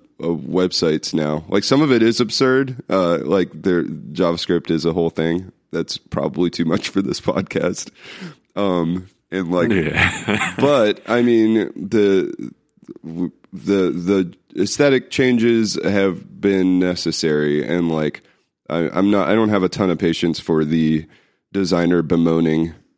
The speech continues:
Speaker 1: the simpler, older web.
Speaker 2: Well, I think that we both are fairly familiar with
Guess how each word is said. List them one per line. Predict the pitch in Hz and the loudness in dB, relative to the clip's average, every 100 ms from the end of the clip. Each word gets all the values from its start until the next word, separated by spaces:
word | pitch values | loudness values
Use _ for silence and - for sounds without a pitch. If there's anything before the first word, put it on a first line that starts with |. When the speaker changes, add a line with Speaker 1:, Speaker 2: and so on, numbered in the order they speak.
| _ - | _ -6
Speaker 1:
the | 82 80 82 78 _ _ _ _ | -2 0 0 -2 _ _ _ _
simpler, | - 92 85 87 85 | -4 -2 0 2 2
older | 73 85 80 80 78 82 - _ _ | 2 2 2 0 0 -4 -20 _ _
web. | 80 80 | -6 0
Speaker 2:
Well, | 87 120 113 110 | 2 4 4 2
I | 110 | 2
think | 110 - 147 123 - | -2 -6 -6 -6 -8
that | 110 95 - | -4 -4 -4
we | 95 98 92 92 | -6 -4 -4 -6
both | 80 _ 87 82 - | -8 _ -6 -6 -6
are | 82 73 | -8 -8
fairly | - 85 80 78 76 73 | -8 -4 -2 -2 -4 -6
familiar | - 85 80 78 80 73 71 | -8 -6 -6 -4 -4 -6 -8
with | 69 73 - | -10 -12 -16